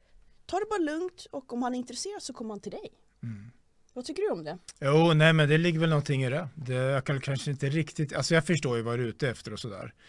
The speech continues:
Speaker 1: Mm.
Speaker 2: Men det, men det kan ju också vara så om man tänker sig att en kvinna som upplever att de, men de här männen är jätteintressanta, men de hör inte av sig till mig.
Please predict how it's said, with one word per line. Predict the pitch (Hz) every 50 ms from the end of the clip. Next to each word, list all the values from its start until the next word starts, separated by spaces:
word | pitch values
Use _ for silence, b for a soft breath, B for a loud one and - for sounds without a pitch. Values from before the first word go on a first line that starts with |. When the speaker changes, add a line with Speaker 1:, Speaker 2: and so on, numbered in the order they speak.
| B B
Speaker 1:
Mm. | 202 196 190 196
Speaker 2:
Men | 220 135 135
det, | 139 135 131
men | 135 127 120
det | 127
kan | - 139 127
ju | 113
också | 107 - - 160
vara | 151 139 120
så | - - 120 110 113 113
om | 110 110
man | 110 110
tänker | - - 110 101 -
sig | -
att | 107 -
en | - 107
kvinna | - - 110 101 101 104
som | - - 110 107
upplever | 104 _ - 110 107 127 175 -
att | 143 -
de, | - - 120 113 117 120
men | 120 113
de | 113 95
här | 131 170
männen | 180 165 147 131 127 120
är |
jätteintressanta, | 123 127 117 - - 113 - 110 104 - 156 165 151 - 139
men | 123 123 117
de | 117 120
hör | 127 131
inte | 131 110 - 117
av | 143 175
sig | 165 - 170 135
till | - 131
mig. | 110 95 92 110